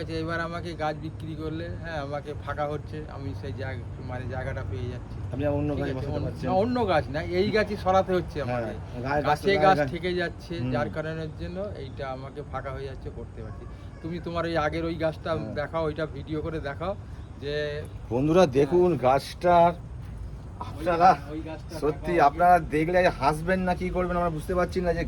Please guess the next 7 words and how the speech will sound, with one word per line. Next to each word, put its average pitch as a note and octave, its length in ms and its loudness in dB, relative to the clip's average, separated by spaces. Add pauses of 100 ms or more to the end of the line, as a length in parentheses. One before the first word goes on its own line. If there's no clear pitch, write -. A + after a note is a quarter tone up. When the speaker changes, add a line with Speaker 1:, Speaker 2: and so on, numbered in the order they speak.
Speaker 2:
গাছটার F3 380 2
শেপ F3+ 160 0 (120)
দেখুন, E3 200 2 (600)
তেমনি F#3 260 2 (160)
আক-, - 160 -2 (340)
আকৃতিটা G3 480 2 (100)
দেখুন F3 240 -2